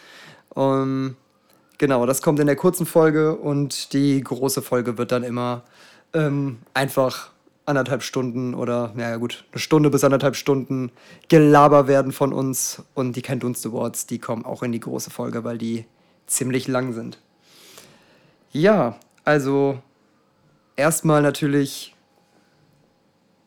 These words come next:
ist es hier so heiß, dass wir hier schon wirklich uns wegsweaten.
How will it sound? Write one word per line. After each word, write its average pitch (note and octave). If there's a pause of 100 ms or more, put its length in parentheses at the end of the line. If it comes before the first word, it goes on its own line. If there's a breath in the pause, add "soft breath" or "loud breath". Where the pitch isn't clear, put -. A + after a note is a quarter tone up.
(140)
ist C3+
es C#3
hier C3+
so C3
heiß, C3+
dass C3
wir B2+
hier B2+
schon B2+
wirklich C3+
uns A#2+
wegsweaten. C3+